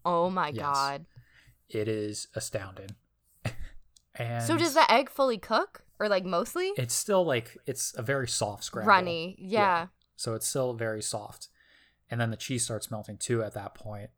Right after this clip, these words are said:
Speaker 2: So it's just
Speaker 1: Oh my God.
Speaker 2: it's delicious. And then he told me that you break off the two edge, edges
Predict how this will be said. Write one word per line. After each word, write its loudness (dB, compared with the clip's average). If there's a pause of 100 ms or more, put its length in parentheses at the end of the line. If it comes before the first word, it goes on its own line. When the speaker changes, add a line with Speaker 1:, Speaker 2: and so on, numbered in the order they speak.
(120)
Speaker 2:
So -14
it's -14
just -8
Speaker 1:
Oh -10
my -10
God. -6 (300)
Speaker 2:
it's -12
delicious. -10 (600)
And -2
then 0
he -8
told -2
me -4
that -6
you -8
break 0
off 0
the -6
two -4 (240)
edge, -8
edges -4